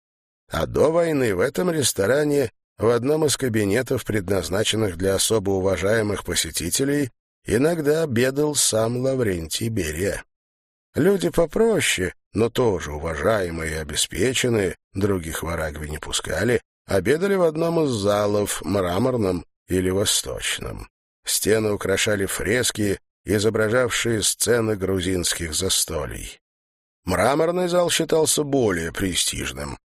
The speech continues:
Там проводили наиболее торжественные мероприятия. Артисты мхата стали все чаще предпочитать Арагви привычному Метрополю,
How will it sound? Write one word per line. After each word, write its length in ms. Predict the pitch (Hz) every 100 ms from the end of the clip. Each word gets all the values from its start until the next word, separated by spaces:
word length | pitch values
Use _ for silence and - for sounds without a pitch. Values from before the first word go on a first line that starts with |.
| _ _
Там 180 | - 117
проводили 540 | 104 107 107 107 123 117
наиболее 640 | 107 101 98 110 107 101
торжественные 920 | - 95 80 85 82 - 87 85 85
мероприятия. 920 | 85 87 92 107 104 78 67 - 62 - _ _ _ _
Артисты 540 | - 98 117 123 - 117
мхата 560 | 101 95 139 170 180
стали 400 | 151 - 123 156
все 240 | 156 - 135
чаще 580 | - 101 120 143 - 175
предпочитать 720 | 135 - 107 98 - 107 -
Арагви 580 | 95 90 113 139 143 131
привычному 720 | 101 98 95 - - 120 123
Метрополю, 800 | 131 - 147 - 180 139 98